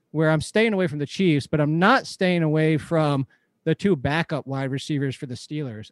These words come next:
I think when you're starting Mason Rudolph, that means Deontay Johnson and Juju Smith-Schuster probably don't play much.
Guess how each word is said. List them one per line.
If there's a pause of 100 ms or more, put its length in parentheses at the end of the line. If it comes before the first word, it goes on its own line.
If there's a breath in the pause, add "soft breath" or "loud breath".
I
think
when
you're
starting
Mason
Rudolph,
that
means
Deontay
Johnson
and
Juju
Smith-Schuster
probably
don't
play
much.